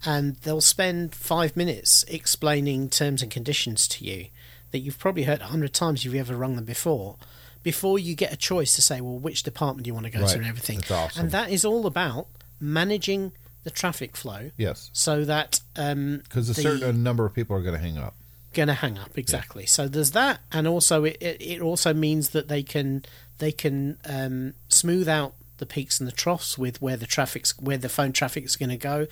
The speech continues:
Speaker 1: and it also m-, helps them if they're a, if they're a third party company, it helps them with their call answering stats.
Speaker 2: It, um,
Speaker 1: Because y-, you know, they, they, they can keep you on the phone for a certain time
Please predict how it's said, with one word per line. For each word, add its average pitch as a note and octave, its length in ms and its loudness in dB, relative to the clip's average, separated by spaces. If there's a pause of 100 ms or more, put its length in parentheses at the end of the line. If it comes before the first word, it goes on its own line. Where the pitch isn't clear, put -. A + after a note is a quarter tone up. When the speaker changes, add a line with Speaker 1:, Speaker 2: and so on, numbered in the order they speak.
(300)
Speaker 1:
and E3+ 160 4
it F#3+ 60 4
also G#3 340 6
m-, C#3 260 4
helps - 320 2
them B2+ 200 0
if C#3+ 160 -4
they're A#2+ 160 -2
a, A2+ 100 -6 (140)
if C3 160 -8
they're C3 160 0
a A#2+ 200 -2 (100)
third F#3+ 260 0
party E3 320 2
company, A2 500 -8 (500)
it E3 180 -2
helps D#3+ 260 4
them D#3 100 2
with D#3 120 4
their D#3 100 2
call F#3 260 2
answering F3 340 0
stats. - 480 -2
Speaker 2:
It, A2+ 300 4
um, G#2 240 4
Speaker 1:
Because C#3 460 4 (180)
y-, D3 180 -4
you F3+ 140 2
know, C#3 140 0
they, C#3+ 220 0
they, D#3 180 -2
they E3 400 -4
can D#3+ 460 -2
keep G#3 240 -4
you G3 140 0
on F#3 100 0
the E3+ 80 0
phone F#3+ 260 2
for - 140 -2
a B2+ 40 0
certain C3 320 4
time B2 360 -4